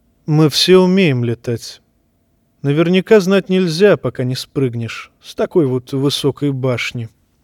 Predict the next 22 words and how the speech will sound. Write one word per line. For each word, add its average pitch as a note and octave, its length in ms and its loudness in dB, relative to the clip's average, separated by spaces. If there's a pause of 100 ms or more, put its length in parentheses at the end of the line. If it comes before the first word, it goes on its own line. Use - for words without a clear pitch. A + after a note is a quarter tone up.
(800)
Ветер, D#3 420 2
ворвавшись D3 680 2
в - 20 0
окно, D3+ 320 0
раздул C3+ 460 0
его B2+ 160 0
плащ. B2 680 -6 (560)
Его C3 240 0
нагота D#3+ 380 2
смущала D#3 640 0
Викториона, A#2+ 760 -4 (240)
казалась C3+ 540 -2
ему C3+ 200 -2
непристойной. C3 1000 -2 (1200)
«Никто D#3+ 520 0
не A3 140 2
знает G#3 460 0
по-настоящему, F#3+ 960 -2
на B2 160 -4
что - 220 -2
он C3 100 -2
способен, C#3+ 760 -2